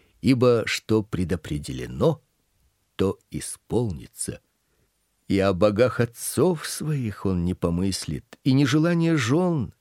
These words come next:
ни даже божества никакого не уважит, ибо возвеличит себя выше всех. Но Богу крепостей на месте его будет он воздавать честь, и этого Бога, которого не знали отцы его, он будет чествовать золотом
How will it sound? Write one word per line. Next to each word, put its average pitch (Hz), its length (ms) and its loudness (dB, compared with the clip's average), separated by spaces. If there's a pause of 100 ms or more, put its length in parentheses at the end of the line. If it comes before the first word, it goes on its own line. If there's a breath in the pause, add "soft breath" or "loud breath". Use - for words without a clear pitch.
(140)
ни 104 160 2
даже 147 240 4
божества 151 640 2
никакого 185 500 0
не 160 140 4
уважит, 127 680 4
ибо 117 240 2
возвеличит 101 1080 2
себя 107 720 0
выше 87 320 -2
всех. - 640 -10 (400)
Но 85 240 0
Богу 151 520 2
крепостей 147 920 0
на 147 120 2
месте 135 440 0
его 120 200 4
будет 107 340 0
он 107 140 4
воздавать 95 640 0
честь, - 640 -4
и 65 40 -4
этого 107 380 0
Бога, 120 460 0
которого 123 400 2
не 120 140 4
знали 120 280 2
отцы 123 440 0
его, 165 340 2
он 131 260 2
будет 147 320 2
чествовать 143 720 0
золотом 139 720 0